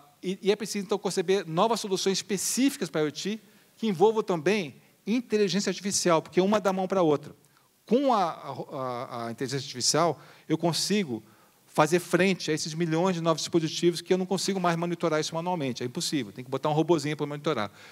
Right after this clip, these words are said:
para me defender os meus sistemas contra os ataques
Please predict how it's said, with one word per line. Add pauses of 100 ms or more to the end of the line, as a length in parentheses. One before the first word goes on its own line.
(120)
para
me
defender (540)
os
meus
sistemas
contra
os
ataques